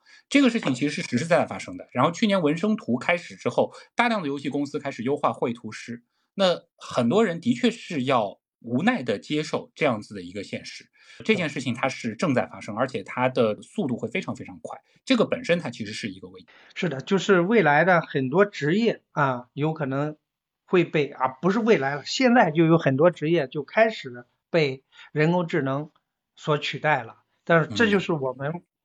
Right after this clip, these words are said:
Speaker 2: 未来如何应对它这个对职业的替代，
Speaker 1: 嗯。
Speaker 2: 那么我们如何去用好它，然后如何去规范它，其实是每一个人都需要思考的问题。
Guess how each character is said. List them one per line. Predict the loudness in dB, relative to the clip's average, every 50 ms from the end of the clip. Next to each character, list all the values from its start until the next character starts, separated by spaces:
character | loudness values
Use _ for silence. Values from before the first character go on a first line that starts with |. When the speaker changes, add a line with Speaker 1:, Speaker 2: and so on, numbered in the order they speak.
| _ _ 0
Speaker 2:
未 | 4 6 6 6
来 | 6 6 6 4
如 | 4 4 2 2 2 0
何 | -2 -2 0 2 4 4
应 | 4 4 2 4 4 4 2 0
对 | 0 0 2 2 2 0
它 | -4 -4 0 0 0
这 | 0 0 -2 -2 -2
个 | -4 -6 -12
对 | -8 -2 0 0 0 0 -2 -6 -14 _ _ _ _ _ _
职 | -10 -4 0 2
业 | 4 6 6 4
的 | 4 0
替 | -6 -6 -6 -6 -4
代， | -4 -4 -6 -6 _
Speaker 1:
嗯。 | _ _ _ _ _ _
Speaker 2:
那 | -2 2
么 | 4 4
我 | 4 4
们 | 4 4 2 2
如 | 2 4 4 4 4
何 | 4 4 2
去 | 2 2 -2 -4 0
用 | 2 4 6 6 6
好 | 4 2 -8 -12 -12 -12
它， | -14 -12 -12 -12 -14 -16 _ _ _ _ _ _ _ _
然 | 2 4 4 6
后 | 6 6 4
如 | 4 0 -4 -6 -4 0 2 2 4
何 | 4 4
去 | 2 2 -2
规 | -4 -2 2 2 2 4
范 | 4 2 0 0
它， | -4 -12 -18 -20 -20 _ -8
其 | -6 -4 -4
实 | -2 -2 -2 -4 -4 -8 -18 -20 _ _
是 | -12 -6 -2 0 0
每 | 2 0 -2 0 0
一 | 2
个 | 4 4
人 | 4 4 2 0
都 | 0 -2 -2
需 | -2 -2 -2
要 | -2 -4
思 | -4 -6 -6 -8
考 | -8 -8 -8 -12
的 | -10 -8
问 | -8 -8 -8 -10
题。 | -16 -20 _